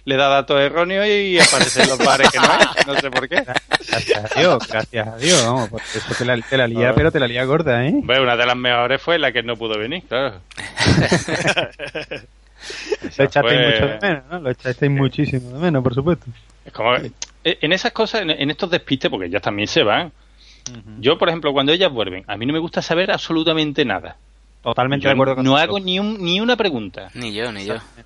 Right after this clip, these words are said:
Speaker 1: Ni una, porque es que además, mm, si, no puedes evitar que si te dice algo en la que te puede hacer pensar, ya, ya empieza, eh, el coco a funcionar y a dar vueltas. Hostia, ¿y esto qué? Los datos, bueno,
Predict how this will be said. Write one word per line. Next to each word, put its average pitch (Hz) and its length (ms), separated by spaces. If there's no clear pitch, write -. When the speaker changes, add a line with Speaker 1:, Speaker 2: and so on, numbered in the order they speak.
Speaker 1:
Ni 151 240
una, 156 280
porque 123 280
es 170 80
que - 120
además, 180 360
mm, 110 320
si, - 240
no 107 260
puedes 139 220
evitar 147 400
que 156 80
si 110 440
te 131 80
dice 143 300
algo 110 420
en 123 260
la 117 140
que 113 80
te 101 140
puede 117 240
hacer 147 260
pensar, 151 520
ya, 98 460
ya 127 140
empieza, 156 440
eh, 156 360
el 143 160
coco 143 180
a 139 60
funcionar 131 560
y - 20
a 131 60
dar 127 120
vueltas. 117 540
Hostia, 127 260
¿y 87 140
esto 208 300
qué? 98 320
Los 123 120
datos, 131 280
bueno, 120 220